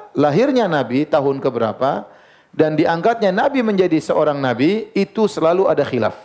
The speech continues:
Tidak jelas. Kapan lahirnya Nabi ada khilaf dengan para ulama. Kapan Nabi diangkat menjadi seorang Rasul juga khilaf di kalangan para ulama. Ya. Kemudian juga adapun wafat,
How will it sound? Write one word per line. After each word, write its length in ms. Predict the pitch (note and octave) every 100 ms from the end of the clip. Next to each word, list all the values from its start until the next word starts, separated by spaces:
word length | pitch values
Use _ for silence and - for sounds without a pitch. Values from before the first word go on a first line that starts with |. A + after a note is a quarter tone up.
| - _ _ _ _
Tidak 180 | C3+ C#3 C3
jelas. 420 | B2+ G#2+ - - _ _ _ _ _ _ _ _ _ _ _ _ _ _ _ -
Kapan 320 | - C#3 B2+
lahirnya 320 | A#2+ A#2+ A#2
Nabi 240 | C#3+ G#3 E3+
ada 80 |
khilaf 240 | A2+ D#3 F#3+
dengan 240 | E3+ F3+
para 160 | F3+ -
ulama. 320 | G#3+ F#3 - - _ - _ -
Kapan 320 | A#3+ A#3+ G#3
Nabi 160 | G#3 F#3+
diangkat 240 | F#3+ F#3 F#3+
menjadi 240 | F#3 F3
seorang 160 | F#3 F3+
Rasul 240 | F#3 B3+
juga 160 | G3+ F#3+
khilaf 240 | G3+ A3
di 80 | F#3
kalangan 320 | G3 G3 F#3+
para 320 | F#3 B3 D4 - - _ -
ulama. 560 | E3+ C3 G#2 F#2+ F#2+ - B2+
Ya. 160 | B2 A#2+ A2+ _ _ _ _ _ _ _ _ _ _ _ -
Kemudian 240 | E3 G3+ A3+
juga 240 | A#3+ A3
adapun 260 | G#3 A#3 C#4+ C4+
wafat, 400 | A3 - D3